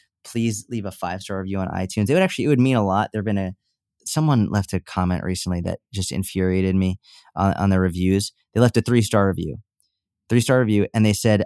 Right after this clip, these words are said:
"I agree with ninety-nine percent of the things you say, but when you spoke about plant-based diets, I didn't fully agree."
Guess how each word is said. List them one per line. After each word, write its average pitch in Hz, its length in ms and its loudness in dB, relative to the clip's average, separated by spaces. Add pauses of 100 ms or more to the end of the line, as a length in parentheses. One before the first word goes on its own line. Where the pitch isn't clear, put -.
(100)
"I 117 120 4
agree 117 300 2
with 120 140 4
ninety-nine 113 880 4
percent 104 380 0
of 92 100 -2
the 95 80 -4
things 95 260 -2
you 98 80 -4
say, 85 380 -4 (360)
but 120 720 2 (240)
when 110 120 4
you 107 80 4
spoke 131 380 -2
about 113 340 2 (380)
plant-based 107 480 0
diets, 98 600 0
I 101 100 -4
didn't 98 220 2
fully 95 280 -2
agree." 85 380 -6